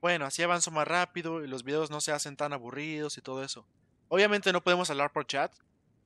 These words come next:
Porque yo le oprimo la H, como vieron aquí, a-, abajo a la izquierda. No, arribita de la casa. Está oprimir H para hablar. O sea, tiene, eh, comandos de voz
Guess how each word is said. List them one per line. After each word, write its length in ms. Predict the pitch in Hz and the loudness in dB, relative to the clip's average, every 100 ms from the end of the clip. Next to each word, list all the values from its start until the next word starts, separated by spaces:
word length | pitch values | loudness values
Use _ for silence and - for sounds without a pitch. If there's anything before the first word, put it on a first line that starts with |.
| _ _ | _ _
Porque 600 | 147 135 - 135 127 123 _ | -6 -6 -6 -4 -4 -8 _
yo 760 | 135 147 165 170 170 160 135 - - | -4 0 2 4 4 2 0 -6 -8
le 140 | 139 | -6
oprimo 340 | 127 151 180 | -4 -2 0
la 180 | 170 147 | 4 4
H, 300 | 170 - 254 - | 4 2 -6 -8
como 180 | 139 | -10
vieron 180 | 123 139 | -6 -8
aquí, 420 | 135 - 151 123 - _ _ _ _ | -8 -12 -12 -14 -18 _ _ _ _
a-, 460 | 120 120 120 117 113 | -2 0 0 0 -2
abajo 260 | 127 135 | -4 -4
a 20 | |
la 60 | 139 | -4
izquierda. 600 | - - 180 165 185 254 _ _ _ _ _ | -4 0 0 0 -2 -4 _ _ _ _ _
No, 180 | 104 101 | -16 -10
arribita 480 | 95 117 131 139 165 | -8 -8 -8 -6 -4
de 80 | 147 | -2
la 100 | 120 | -2
casa. 400 | 151 151 170 208 _ _ _ _ - | -2 -4 -4 -10 _ _ _ _ -12
Está 260 | - 151 | 0 2
oprimir 320 | 160 151 165 | 2 0 0
H 180 | 175 - | 0 0
para 180 | - 123 | -2 0
hablar. 320 | 131 139 - _ _ _ | 2 0 0 _ _ _
O 20 | - | -10
sea, 100 | 139 | -8
tiene, 600 | 151 160 170 156 135 - _ _ _ _ | -4 0 2 2 0 -6 _ _ _ _
eh, 240 | 120 120 117 | -12 -10 -8
comandos 400 | 127 135 151 147 | -6 -4 -2 -4
de 100 | 127 | -4
voz 420 | 123 156 160 - | -2 -2 -4 -8